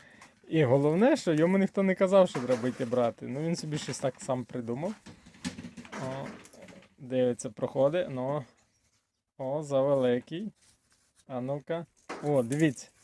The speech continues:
<laughs> Ідеально сам відкалібрував. Менший до меншого, більший до більшого. Все нормально, так. Вже з маленьких років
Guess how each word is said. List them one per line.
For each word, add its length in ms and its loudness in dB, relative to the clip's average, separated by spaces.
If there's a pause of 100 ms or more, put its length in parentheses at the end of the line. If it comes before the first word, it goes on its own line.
(800)
<laughs> 100 12 (880)
Ідеально 720 8
сам 300 4
відкалібрував. 880 4 (300)
Менший 680 2 (220)
до 140 -2
меншого, 460 6
більший 480 0
до 120 -4
більшого. 500 -4 (760)
Все 280 -2
нормально, 680 -2
так. 200 -6 (1160)
Вже 460 2 (880)
з 120 -14
маленьких 760 2 (200)
років 480 2